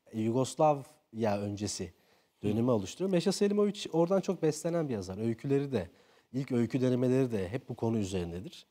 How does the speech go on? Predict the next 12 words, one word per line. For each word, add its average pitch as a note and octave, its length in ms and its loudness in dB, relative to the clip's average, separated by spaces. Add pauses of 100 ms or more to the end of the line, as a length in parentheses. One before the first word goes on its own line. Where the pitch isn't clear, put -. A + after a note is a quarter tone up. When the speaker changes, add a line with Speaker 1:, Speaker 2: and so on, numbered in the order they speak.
(380)
Speaker 1:
Partizanları A2+ 680 4
anlatır. F#2 560 -2 (360)
Kendisi G2+ 400 -4
de B2+ 80 -2
katılmıştır F2 540 -8
zaten F2 340 -10
partizanların F2+ 580 -10
arasına. F2+ 440 -12 (520)
Sis - 300 -4
ve A#3+ 60 2
Ay G#3 140 4
Işığı'nda G3 580 0